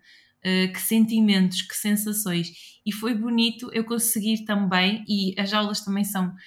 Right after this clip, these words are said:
isso mesmo, que é nós termos um bocadinho no início para falar e um bocadinho no final. E partilharmos, e aquelas perguntas-chave que tu fazes, aquele comentário, aquele, como nós conseguimos fazer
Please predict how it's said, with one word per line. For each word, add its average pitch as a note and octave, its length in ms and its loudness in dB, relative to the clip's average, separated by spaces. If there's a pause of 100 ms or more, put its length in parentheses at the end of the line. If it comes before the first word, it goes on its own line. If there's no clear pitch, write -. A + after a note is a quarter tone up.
(500)
isso G#3+ 300 0
mesmo, G3+ 540 4
que G#3 240 -2
é F#3 360 2
nós G3 160 0
termos A3 240 2
um A3 140 4
bocadinho G3+ 840 -2
no G#3+ 220 2
início G#3+ 460 2
para F#3+ 120 -8
falar G3 540 -4
e A#3+ 80 -10
um A#3 60 -2
bocadinho G#3+ 440 0
no G#3 120 2
final. F3 480 -2 (420)
E G3+ 80 -6
partilharmos, G3+ 840 2
e F#3+ 80 2
aquelas G#3+ 360 0
perguntas-chave G3 800 -2
que - 100 -20
tu G3+ 120 -16
fazes, F3 500 -2
aquele G3 240 -6
comentário, F#3+ 640 0
aquele, G3 280 -6 (360)
como A3 220 0
nós A#3 240 0
conseguimos A#3 460 -6
fazer A3 500 -4